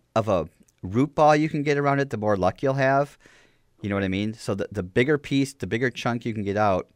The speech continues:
and move that whole thing so it barely even realizes it's being moved, you're gonna have more success. Um,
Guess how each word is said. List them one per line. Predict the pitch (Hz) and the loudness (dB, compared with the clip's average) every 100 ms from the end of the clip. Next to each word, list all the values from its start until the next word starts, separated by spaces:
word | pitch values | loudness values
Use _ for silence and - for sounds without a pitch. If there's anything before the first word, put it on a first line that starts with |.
| _ _ - | _ _ -8
and | 101 | -4
move | 107 107 | -4 -2
that | 104 - | -2 -2
whole | 117 113 | 0 -2
thing | - 110 95 | -2 -6 -6
so | - | -6
it | 90 - | -8 -2
barely | 95 101 98 | 0 0 -2
even | 95 92 | -2 -2
realizes | 90 95 104 104 104 95 | -2 0 2 0 -2 -10
it's | 90 | -8
being | 95 92 | -6 -4
moved, | 87 98 131 131 - - _ _ - | -2 -2 -2 -6 -18 -20 _ _ -6
you're | 101 | -2
gonna | 95 | 0
have | 98 90 | 0 0
more | 92 | -2
success. | 101 98 - 104 87 80 - - - _ | -2 -6 -4 0 2 0 -8 -16 -20 _
Um, | - 90 78 64 | -6 -4 -4 -6